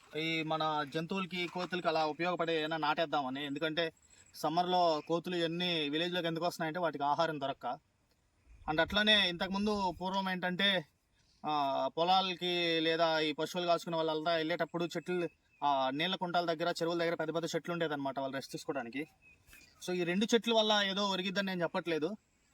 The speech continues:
నా వంతుగా నాకు ఎప్పటి నుంచో ఉండిందనమాట. నేను ఇంకా ఎక్కువ చెట్లు నాటుదాం అనుకున్నాను.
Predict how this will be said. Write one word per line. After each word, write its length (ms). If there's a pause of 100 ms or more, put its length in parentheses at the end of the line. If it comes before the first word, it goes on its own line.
(220)
నా 120
వంతుగా 260
నాకు 160
ఎప్పటి 240
నుంచో 220
ఉండిందనమాట. 540
నేను 180
ఇంకా 140
ఎక్కువ 320
చెట్లు 180
నాటుదాం 340
అనుకున్నాను. 500